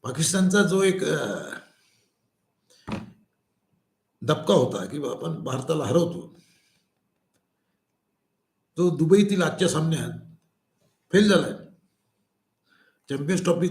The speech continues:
लागोपाठ दुसरा सामना भारताने जिंकलाय, त्यामुळे चॅम्पियन्स ट्रॉफीमधील, या ट्रॉफीवरील भारताचा हक्क जवळपास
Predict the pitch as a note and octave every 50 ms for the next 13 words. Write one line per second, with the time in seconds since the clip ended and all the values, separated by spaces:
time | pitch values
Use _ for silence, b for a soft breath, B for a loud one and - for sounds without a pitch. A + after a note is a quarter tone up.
0 | - - - - - C#3+ D3 D3 F3 E3+ F#3+ G3 F3 D#3 D#3 B2 F3+ F#3+ F3 D#3
1 | F3 E3+ F3 F#3+ F#3 E3+ D#3+ D3+ - F#3+ F#3+ F#3 E3 F#3 F3+ E3+ F#3 F3+ D3 -
2 | - - - - _ _ B B B B B B B _ _ _ _ _ _ _
3 | - D#3+ E3+ F#3 F#3+ F3 E3 F3 E3+ - - - - D3 C#3 C#3+ C#3+ D3+ F#3+ F3+
4 | - - - E3+ D3+ - F3+ F#3+ F3+ D#3 C3 B2+ C#3 C3+ - - - - _ _
5 | _ _ _ _ _ _ _ _ _ _ _ _ _ _ _ _ _ _ _ _
6 | A#2+ C#3+ B2+ - - C#3 C3 - E3+ G3+ F#3 E3+ E3 F3 F#3 F3 D#3+ C3+ B2+ -
7 | - D#3 D3+ D#3 D3+ C3 B2+ - - D#3+ E3 E3 - D#3 D#3 E3 E3+ E3+ F#3 E3+
8 | - -